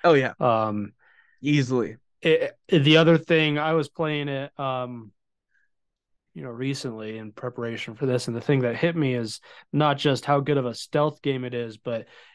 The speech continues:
Speaker 2: there's kind of a genre of games, um, out there now, like, uh, um, Arma and, uh, uh, what was it, the Ghost, uh, uh, Ghost Recon or whatever those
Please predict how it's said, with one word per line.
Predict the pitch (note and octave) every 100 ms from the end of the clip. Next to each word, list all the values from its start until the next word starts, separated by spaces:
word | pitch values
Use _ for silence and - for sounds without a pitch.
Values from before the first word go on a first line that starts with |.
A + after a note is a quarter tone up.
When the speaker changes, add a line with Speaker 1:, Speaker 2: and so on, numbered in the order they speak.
| _
Speaker 2:
there's | - F3 E3 D#3+
kind | - G3 A3+
of | D#3+
a |
genre | A#2+ B2 B2+ D3 D3 C3+ C3 C3
of | B2+
games, | C#3 C3+ C#3 C#3 C3+ - - _ _ D3
um, | C3 B2+ B2+ -
out | C3 B2+
there | C#3 B2+ B2
now, | C3 B2 B2 B2+ B2+ C3 C3
like, | B2+ A#2+ G#2+ -
uh, | A#2 A2 G#2+ G#2+ G#2 _ _ _ _ _ -
um, | A2 A2 -
Arma | C#3+ C#3+ D3+ D3 C#3 C3+ C#3 B2+ - _ _ -
and, | B2 A#2 A2 A2 G#2+
uh, | A2 G#2+ G#2+ G#2 G2 _ _ _ _ _ _ _ _ -
uh, | G#2 G#2 _ _ - - _ _
what | E3
was | A#2+ G#2
it, |
the | -
Ghost, | C3+ B2 A#2+ _ -
uh, | D#3 B2 A#2+ A#2 A2+ G#2 _ _ _ _ _ _ _ _ _ _ _ _ _ _ _ -
uh, | C#3 C3
Ghost | D#3+ D#3+ C#3+
Recon | D#3 D3+ D#3+ D#3+ D#3
or | D3
whatever | D3 D3+ D3
those | D3+ C#3